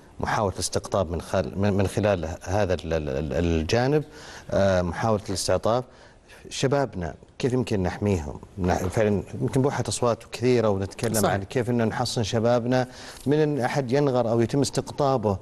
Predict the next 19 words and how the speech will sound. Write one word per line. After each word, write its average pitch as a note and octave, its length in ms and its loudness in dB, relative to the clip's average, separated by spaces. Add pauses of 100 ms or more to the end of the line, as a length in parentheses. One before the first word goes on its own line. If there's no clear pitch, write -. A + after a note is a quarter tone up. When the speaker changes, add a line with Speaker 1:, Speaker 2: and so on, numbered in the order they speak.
(320)
Speaker 1:
داعش C3+ 240 2
شغالين B2 400 0
في G#2+ 120 -2
تويتر G2+ 420 0
ومواقع G2 380 2
Speaker 2:
صحيح. G2 200 -2
Speaker 1:
التواصل G#2+ 360 2
الاجتماعي G#2 460 2
بشكل F#2+ 380 -2
كبير G2+ 280 2
ولهم F#2+ 440 2
تنظيم G#2+ 840 2 (240)
شغالين G#2+ 580 0
عليه، G#2+ 260 2 (300)
قوة، C3+ 300 2
يعني A#2 220 2
عملهم B2 400 2
الإعلامي A#2 460 2
قوي A2 440 0